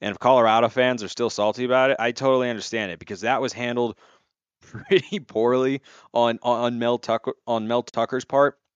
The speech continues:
But that whole situation essentially came about because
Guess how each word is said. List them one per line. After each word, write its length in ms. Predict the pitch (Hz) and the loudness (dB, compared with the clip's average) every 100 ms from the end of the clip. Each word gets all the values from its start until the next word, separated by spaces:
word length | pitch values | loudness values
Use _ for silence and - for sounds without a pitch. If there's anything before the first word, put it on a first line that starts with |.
| _ _ _ _ _ _ - | _ _ _ _ _ _ -8
But 360 | 107 113 110 - _ _ _ _ _ _ 107 | 2 4 4 -2 _ _ _ _ _ _ -4
that 300 | 123 143 - | 0 0 -2
whole 320 | 110 131 135 | -6 -4 -4
situation 920 | - 135 - 104 117 143 - 95 92 - _ _ _ _ _ 120 | -6 -8 -6 -2 -2 -2 -6 -8 -12 -18 _ _ _ _ _ -6
essentially 640 | 113 - 131 127 131 117 | -4 -4 -4 -4 -6 -6
came 300 | - 123 120 | -6 -6 -4
about 500 | 101 117 113 104 92 | -2 0 0 0 -4
because 680 | 104 - 110 104 98 - | -12 -4 0 0 -2 -10